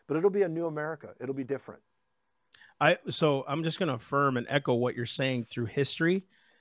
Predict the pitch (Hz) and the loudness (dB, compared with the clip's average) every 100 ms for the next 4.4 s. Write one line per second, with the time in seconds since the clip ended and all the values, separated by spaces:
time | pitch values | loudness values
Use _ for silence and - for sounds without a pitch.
0 | _ _ 139 151 143 151 147 131 143 135 | _ _ -2 0 0 0 0 2 0 0
1 | 117 131 - 131 143 120 - _ _ - | -2 -4 -4 2 4 4 0 _ _ 2
2 | 151 160 151 151 143 139 139 147 - 139 | 6 8 8 6 4 2 2 2 0 0
3 | 151 135 156 151 143 120 123 135 123 156 | 2 2 0 0 2 0 0 -4 0 2
4 | 139 117 110 - | 2 2 -2 -8